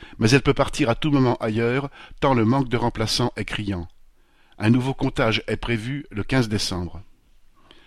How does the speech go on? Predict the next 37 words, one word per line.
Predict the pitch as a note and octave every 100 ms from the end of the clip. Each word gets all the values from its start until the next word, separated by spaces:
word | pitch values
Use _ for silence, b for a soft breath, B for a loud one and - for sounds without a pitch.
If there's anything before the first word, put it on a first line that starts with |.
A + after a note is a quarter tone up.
| b b b
Les | A2
parents | - C3+ E3+
restent | D3+ C#3 -
très | - C#3
vigilants. | A#2+ A2+ A2 G2+ G2 - B B B
Ils | G#2+
sont | C3
d'autant | B2 D3 D#3
plus | - C3 -
mécontents, | A2+ A2+ - C3 D#3+ - -
comme | A2
tous | G2+ A2+
les | A2+
enseignants, | G#2+ - G#2+ B2+ C#3+ B B B
que | B2+
les, | B2+ B2 - -
entre | G2+ -
guillemets, | G2+ G#2+ A2
rythmes | G2+ C3 - A2+
scolaires | - A#2+ C#3+ D3 A2+ - B -
imposés | B2 - C3 D#3
par | C#3 A#2+
une | A#2+
municipalité | B2+ B2 C3 - B2 A2+ C#3+
voulant | A#2+ A2 A2
être | C#3+ B2 -
à |
la | G2+
pointe | - C3 B2+ -
dans | G#2+
ce | -
domaine | G#2+ G#2 A#2 B2+ C3 B
sont | - - C3
aussi | A#2 D3
passés | A#2+ -
par | B2+ A2
là. | G2+ F#2